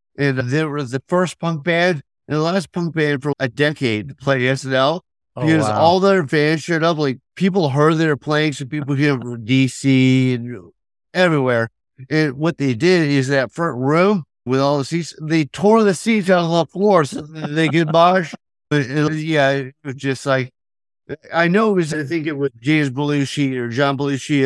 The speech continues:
Speaker 1: It was, like, his favorite band. So he mentioned them play, and after they're like, "All right, that's it. No more punk bands." <laughs>
Speaker 2: Hey, that's what it's all about, man. It's having a good time.
Speaker 1: <laughs>
Speaker 2: I started reading one of your books,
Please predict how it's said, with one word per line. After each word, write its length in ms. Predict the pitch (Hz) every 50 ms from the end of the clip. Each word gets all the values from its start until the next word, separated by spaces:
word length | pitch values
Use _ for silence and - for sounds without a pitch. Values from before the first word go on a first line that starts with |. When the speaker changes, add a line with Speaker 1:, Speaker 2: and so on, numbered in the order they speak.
| - -
Speaker 1:
It 160 | 196 - 139
was, 140 | 160 147 143
like, 140 | 170 160
his 240 | 156 160 175 180 170
favorite 440 | 139 - 196 196 196 180 170 156 143
band. 420 | 135 156 160 151 139 120 107 101
So 300 | - - 151 135 131 127 - _
he 200 | - 139 143 147
mentioned 560 | 139 143 147 147 139 127 151 156 147 131 139
them 160 | 151 151 139
play, 360 | 117 120 147 156 160 170 170 160
and 140 | 139 123
after 260 | 139 151 151 143 143 143
they're 280 | 139 151 143 135 143 143
like, 180 | 143 143 147
"All 200 | 170 190 202 202
right, 60 | 196
that's 280 | 185 170 175 175 151 160
it. 200 | 175 170 165 -
No 220 | 156 156 156 165 175
more 160 | 175 170 151
punk 240 | 143 160 156 147 127
bands." 440 | 143 135 131 127 131 123 - - - _
<laughs> 40 | - 180 - 151 156 - - 151 - - - - _ _ _ _ _ _ _ - - _ _ _ _ _ _ _ _ _ _ _ _ _ -
Speaker 2:
Hey, 200 | 165 175 175 156
that's 240 | 156 160 151 -
what 100 | 165 156
it's 100 | 147 131
all 200 | 151 147 147 143
about, 340 | 143 135 131 120 113 98 -
man. 240 | 107 104 107 107 107
It's 80 | 101 117
having 220 | 120 110 104 104
a 80 | 110 104
good 180 | 117 120 117
time. 340 | - 123 113 107 113 - 127 - -
Speaker 1:
<laughs> 200 | - 180 156 151 - - 156 151 135 - - - 131 127 - 120 - 131 - - - - _ _ _ _ _ _ _ _ _ _ _ -
Speaker 2:
I 100 | 160 156
started 320 | 151 - 226 240 262 247
reading 240 | 220 208 208 196 190
one 100 | 185 185
of 40 | 185
your 80 | 175 156
books, 420 | 135 156 160 160 165 - -